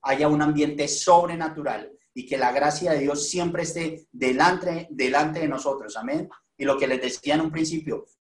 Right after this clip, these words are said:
mucha gente va a querer empezar a trabajar con ustedes y es por la gracia de Dios, es porque usted se ha podido llenar de la palabra de Dios, amén.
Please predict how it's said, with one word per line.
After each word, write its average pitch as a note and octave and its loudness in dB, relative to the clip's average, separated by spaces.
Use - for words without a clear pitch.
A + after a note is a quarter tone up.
mucha G3 4
gente C#3+ 0
va C#3 6
a C#3 0
querer D3+ 2
empezar C#3 0
a D3 2
trabajar B2 0
con D3+ -6
ustedes B2 -8
y B2+ 0
es B2 -2
por D#3 -2
la A#2+ 2
gracia D#3+ 2
de C3+ 2
Dios, D3+ 2
es C#3+ -8
porque D#3 -4
usted E3+ -2
se E3+ 2
ha D3+ 4
podido D3+ 4
llenar B2 -2
de B2+ -2
la A#2+ -2
palabra G#2+ -4
de G2+ -6
Dios, F#2+ -16
amén. E3+ -2